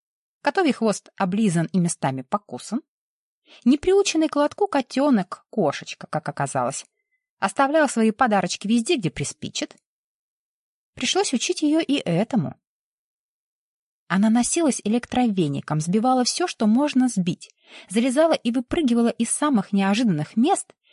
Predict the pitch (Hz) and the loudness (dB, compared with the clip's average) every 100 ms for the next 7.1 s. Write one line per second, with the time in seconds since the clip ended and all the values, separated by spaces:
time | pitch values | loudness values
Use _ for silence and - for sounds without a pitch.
0 | _ - 214 - - 220 359 330 185 170 | _ -2 -2 0 2 2 2 2 2 0
1 | 165 202 220 220 208 170 147 123 - _ | 0 2 4 4 4 2 -2 -6 -12 _
2 | _ _ _ _ _ _ _ _ _ _ | _ _ _ _ _ _ _ _ _ _
3 | _ _ _ _ _ _ _ _ _ _ | _ _ _ _ _ _ _ _ _ _
4 | - 190 311 262 233 240 339 381 - 233 | -10 -2 0 2 2 0 -2 -4 -4 -6
5 | - 302 277 226 220 247 311 294 233 220 | 0 0 2 2 0 2 2 0 -4 -2
6 | 214 269 - 196 185 - - 311 330 - | 0 0 0 0 0 -2 -4 -2 -2 -6